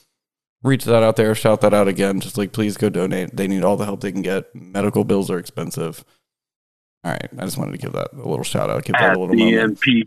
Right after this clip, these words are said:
Speaker 2: Cast
Speaker 1: We love
Speaker 2: on
Speaker 1: them.
Speaker 2: Instagram, Facebook, and Twitter.
Speaker 1: Absolutely.
Speaker 2: That's where you will find that link.
Speaker 1: Yeah, we'll have all those
Speaker 2: Uh,
Speaker 1: links posted. Please, please, please go help. It'd be so good.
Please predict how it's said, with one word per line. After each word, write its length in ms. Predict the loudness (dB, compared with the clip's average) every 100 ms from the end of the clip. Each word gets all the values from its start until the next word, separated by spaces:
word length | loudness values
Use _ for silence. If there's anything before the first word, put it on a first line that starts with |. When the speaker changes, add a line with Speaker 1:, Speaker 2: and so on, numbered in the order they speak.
| 2
Speaker 2:
Cast 380 | 4 4 2 -2 -16 -18 -4
Speaker 1:
We 80 |
love 300 | 0 2 4 2
Speaker 2:
on 160 | 2
Speaker 1:
them. 140 | 0 -2 -4
Speaker 2:
Instagram, 760 | -2 -2 2 4 4 2 0 -8 _
Facebook, 440 | -2 -2 4 4 4 2
and 500 | 4 4 4 2 2
Twitter. 460 | 4 4 2 -2 -4
Speaker 1:
Absolutely. 520 | -4 -4 -4 2 4
Speaker 2:
That's 60 | 6
where 80 | 4
you 140 | 4 4
will 60 |
find 300 | 2 2 2 2
that 160 | 2 2
link. 240 | 2 2 2
Speaker 1:
Yeah, 200 | 4 4
we'll 160 | 2
have 120 | 2 4
all 140 | 4
those 160 | 4 2
Speaker 2:
Uh, 60 |
Speaker 1:
links 180 | 2 0
posted. 520 | 2 0 0 -6 -6
Please, 300 | -2 0 0
please, 220 | -2 -6
please 300 | -2 -4 -4
go 120 | -4 -6
help. 320 | -6 -12 -18 _ _ _
It'd 80 | -12
be 160 | -12 -12 _ _
so 340 | -12 -8 -6
good. 220 | -8 -14